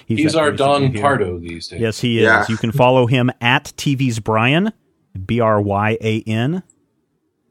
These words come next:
Speaker 1: Uh, and
Speaker 3: D.
Speaker 1: who else? Oh, Brian D. That's
Speaker 3: There's a
Speaker 1: right.
Speaker 3: D at the end of that.
Speaker 1: Yeah. T V's Brian D. Uh, is there somebody else that we're missing? Alex, is he on the Twitter?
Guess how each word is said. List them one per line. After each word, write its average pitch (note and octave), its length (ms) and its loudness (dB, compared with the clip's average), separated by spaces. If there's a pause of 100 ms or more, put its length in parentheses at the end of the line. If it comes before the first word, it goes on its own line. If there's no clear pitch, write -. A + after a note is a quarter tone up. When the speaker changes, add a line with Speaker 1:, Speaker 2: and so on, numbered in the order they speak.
Speaker 1:
Uh, A2+ 220 2 (100)
and C3+ 580 2
Speaker 3:
D. B2+ 40 0
Speaker 1:
who C#3+ 140 4
else? A2 320 0 (600)
Oh, B2+ 140 0
Brian G#2+ 260 -2
D. F#2 140 -6
That's G#2+ 180 2
Speaker 3:
There's G#2+ 40 0
a - 20 6
Speaker 1:
right. G#2 80 2
Speaker 3:
D A2 140 4
at G2 100 2
the G2+ 100 4
end G2 140 2
of F#2+ 100 0
that. F#2+ 240 4
Speaker 1:
Yeah. F2 140 -4 (460)
T A#2 140 -4
V's G#2+ 200 -4
Brian F#2+ 300 -6
D. D#2 140 -8 (300)
Uh, B2+ 240 0
is D#3+ 220 0
there C#3+ 580 4
somebody C#3 300 0
else B2+ 160 0
that C3 100 -2
we're A#2 120 0
missing? G2+ 440 -2
Alex, D#3 400 -2
is A#2+ 140 -6
he C#3+ 120 0
on C3+ 180 0
the C3+ 60 -2
Twitter? C#3+ 380 -4